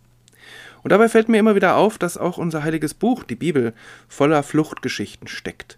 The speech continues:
Darunter sind auch welche mit Widerhaken, so die von dem Propheten Elia, der vor seiner Königin flieht. Diese Fluchtgeschichte steht im ersten Buch der Könige, im neunzehnten Kapitel.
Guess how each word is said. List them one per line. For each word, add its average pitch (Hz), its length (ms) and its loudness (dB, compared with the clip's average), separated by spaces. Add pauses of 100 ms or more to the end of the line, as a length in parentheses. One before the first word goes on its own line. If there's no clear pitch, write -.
(580)
Darunter 208 340 -2
sind 208 180 -2
auch 156 160 -6
welche 165 320 -2
mit 160 360 -6
Widerhaken, 127 600 -4 (520)
so 127 100 -6
die 143 140 0
von 165 160 -2
dem 135 240 0
Propheten 135 420 -4
Elia, 143 480 0
der 127 160 0
vor 123 240 -4
seiner 120 240 -4
Königin 104 640 -10
flieht. - 460 -20 (800)
Diese 113 340 -2
Fluchtgeschichte 175 640 0
steht 127 260 -4
im 113 240 -6 (240)
ersten 123 540 -4
Buch 107 180 -10
der - 140 -12
Könige, 151 380 2
im 123 100 2
neunzehnten 131 440 0
Kapitel. 175 420 -4